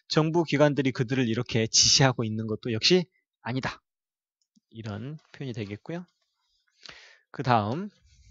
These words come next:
생략된, 어, 이거는 뭐 그렇게 어렵진 않겠네요, 그죠?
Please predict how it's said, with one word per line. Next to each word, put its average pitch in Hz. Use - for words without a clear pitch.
생략된, 226
어, 135
이거는 170
뭐 135
그렇게 123
어렵진 127
않겠네요, 101
그죠? 170